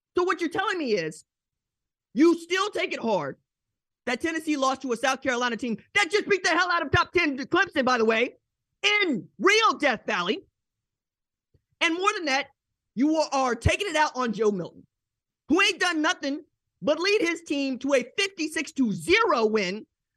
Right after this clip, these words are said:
against the Vanderbilt team that had knocked off not one but two S E C opponents in back-to-back weeks. What are we doing here? All right?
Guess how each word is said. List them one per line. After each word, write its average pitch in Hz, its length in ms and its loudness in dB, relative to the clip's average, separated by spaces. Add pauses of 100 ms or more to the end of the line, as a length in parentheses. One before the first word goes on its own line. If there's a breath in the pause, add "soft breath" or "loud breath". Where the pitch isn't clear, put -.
(180)
against 320 220 -2
the 254 60 -6
Vanderbilt 311 520 0
team 262 180 -4
that 269 120 -2
had 240 100 -8
knocked 277 240 0
off 302 100 -2
not 320 240 0
one 311 180 0
but 254 140 -10
two 320 220 0
S 285 180 0
E 262 160 -6
C 254 160 -4
opponents 240 340 -4
in 220 60 -6
back-to-back 202 420 -4
weeks. 165 280 -8 (320)
What 403 180 2
are 508 80 0
we - 80 0
doing 403 340 2
here? 233 360 -2 (320)
All 247 100 4
right? 320 300 2